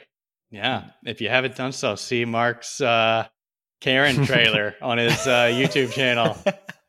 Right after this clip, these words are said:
Speaker 1: Right.
Speaker 2: Yeah, but le-, but yeah, so it's like everyone, a trailer brings you in to the movie, obviously, and then, and then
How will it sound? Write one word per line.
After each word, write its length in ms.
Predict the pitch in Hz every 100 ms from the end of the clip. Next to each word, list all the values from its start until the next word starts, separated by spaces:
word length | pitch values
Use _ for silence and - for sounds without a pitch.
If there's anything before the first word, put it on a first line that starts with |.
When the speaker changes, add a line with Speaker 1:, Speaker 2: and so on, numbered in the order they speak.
| _ 113
Speaker 1:
Right. 360 | 123 131 120 - _ _ _ _ -
Speaker 2:
Yeah, 260 | 196 190
but 240 | 151 151 139
le-, 200 | 147 127
but 200 | 143 143
yeah, 200 | 175 156
so 200 | - 160
it's 140 | 151
like 280 | 147 143 - _ _ _ _ _ _ -
everyone, 480 | 147 208 208 202 190 -
a 80 | 107
trailer 460 | 135 - 208 214 165
brings 480 | 135 151 175 165 156
you 180 | 131
in 300 | 123 123 104
to 120 | 95 104
the 80 |
movie, 360 | 98 117 101 95
obviously, 480 | 104 98 95 95 90
and 200 | 101 104
then, 340 | 104 104 101 -
and 340 | 135 123 113 113
then 540 | 151 156 117 101 92